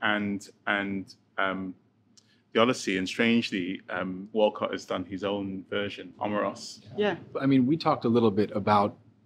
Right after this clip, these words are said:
Speaker 3: Walcott in advance of this conversation,
Speaker 1: Ah.
Speaker 3: Chris, but did you, was that someone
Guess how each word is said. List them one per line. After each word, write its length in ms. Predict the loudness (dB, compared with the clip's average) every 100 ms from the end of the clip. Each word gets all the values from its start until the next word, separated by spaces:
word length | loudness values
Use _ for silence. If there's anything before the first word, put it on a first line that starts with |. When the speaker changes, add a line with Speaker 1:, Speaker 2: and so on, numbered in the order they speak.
| -2
Speaker 3:
Walcott 500 | 2 2 0 -4 -2
in 100 | 2 2
advance 380 | 4 2 2
of 80 | -2
this 140 | -4 -2
conversation, 600 | 0 0 2 0 0 2
Speaker 1:
Ah. 80 | 4
Speaker 3:
Chris, 140 | 2
but 140 | 0 4
did 240 | 2 4
you, 320 | 4 6 4 4
was 140 | 4
that 140 | 4 4
someone 360 | 2 4 2